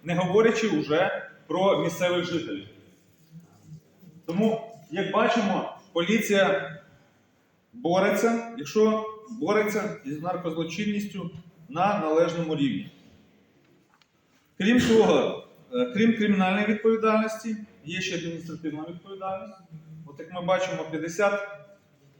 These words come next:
дев'ять протоколів складено за статтею сорок,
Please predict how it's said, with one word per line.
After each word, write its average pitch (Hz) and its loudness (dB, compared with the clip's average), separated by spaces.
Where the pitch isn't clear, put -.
дев'ять 185 0
протоколів 180 0
складено 170 0
за 156 -4
статтею 165 -2
сорок, 151 -4